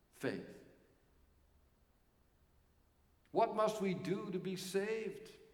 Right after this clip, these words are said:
asked the jailer. "Look to Jesus. Receive the, the gift of righteousness apart from the law that comes from him."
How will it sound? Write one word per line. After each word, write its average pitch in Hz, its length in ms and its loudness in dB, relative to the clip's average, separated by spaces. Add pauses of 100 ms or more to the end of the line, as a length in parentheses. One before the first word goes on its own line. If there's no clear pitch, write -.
(340)
asked 180 340 -4
the 180 60 -4
jailer. 190 540 -2 (1000)
"Look 277 280 4
to 254 100 -4
Jesus. 277 500 0 (1500)
Receive 226 840 -6
the, 175 100 4 (480)
the 131 60 -10
gift - 440 -4
of 139 160 -6
righteousness 151 720 -4
apart 175 480 -6
from 139 180 -8
the 131 80 0
law 165 540 0
that 135 180 -2
comes 147 400 -6
from 127 320 -4
him." 101 260 -8